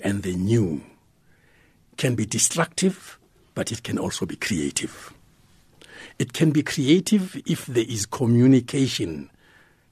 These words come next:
between the old and the young, but it can be destructive if the old and the young talk past each other. First, before I move on, I want to make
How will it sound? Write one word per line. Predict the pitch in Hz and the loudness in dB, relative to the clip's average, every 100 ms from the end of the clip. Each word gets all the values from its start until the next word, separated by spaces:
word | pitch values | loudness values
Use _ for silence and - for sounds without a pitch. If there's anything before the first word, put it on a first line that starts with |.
| _ - | _ -10
between | - - 117 107 | -8 -2 0 0
the | 98 | -2
old | - 101 104 98 92 - - | 2 4 4 2 -4 -12 -8
and | 90 | -4
the | 82 | -2
young, | 82 78 71 65 - _ _ _ _ _ _ _ _ _ - | 0 0 -4 -10 -20 _ _ _ _ _ _ _ _ _ -4
but | 78 | -2
it | 113 | -2
can | - 104 | -2 -2
be | 87 | -2
destructive | 95 - - 143 - - 117 101 90 - - _ | -4 -4 -2 -2 0 0 0 0 -8 -20 -20 _
if | 123 101 | -8 -4
the | 98 - | -4 0
old | 127 143 135 | 4 4 4
and | 107 | 0
the | 92 | -2
young | 90 101 90 82 - - | -2 -2 -4 -10 -14 -14
talk | - 120 - | -10 -10 -10
past | - 147 - - - - | -4 -2 0 -4 -6 -16
each | 120 - | -14 -8
other. | 92 80 - - _ _ _ _ _ _ _ _ - - _ _ | -6 -6 -8 -16 _ _ _ _ _ _ _ _ -20 -20 _ _
First, | - - - 180 - | -14 -2 2 2 0
before | 120 147 | 0 2
I | 135 | 4
move | 127 117 | 4 4
on, | 123 120 | 2 2
I | 110 101 | 0 -4
want | 98 117 120 | -2 0 0
to | 117 | -2
make | 98 101 110 | -2 0 -2